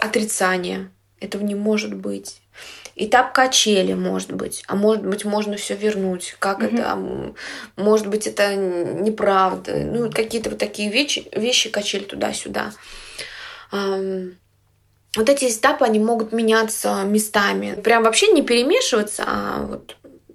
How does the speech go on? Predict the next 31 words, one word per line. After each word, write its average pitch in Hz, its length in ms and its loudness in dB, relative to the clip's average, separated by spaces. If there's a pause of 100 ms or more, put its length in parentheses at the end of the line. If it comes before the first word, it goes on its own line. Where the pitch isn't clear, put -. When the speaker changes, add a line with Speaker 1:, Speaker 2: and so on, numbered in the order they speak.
(200)
Speaker 1:
они 233 220 4
как 247 180 4
бы 220 60 0
следуют 320 420 2
за 208 80 -4
дру-, 196 240 0
с 202 60 -2
друг, 190 440 -2
друг 214 260 2
за 220 140 2
другом, 294 320 4
но 202 100 -2
могут 214 500 -2
там - 180 -6
второй 220 360 2
и - 20 4
третий 185 360 -2
этап - 460 -8
меняться - 420 -10
местами. - 440 -14 (880)
Потом 294 340 4
надо 254 360 6
обязательно 220 800 2
себе, 214 480 -2 (220)
м, 190 640 -8
по 190 80 2
окончанию 214 540 0
дать 240 300 2
пос-, 240 340 2
просто 277 320 2
пострадать. 214 720 -2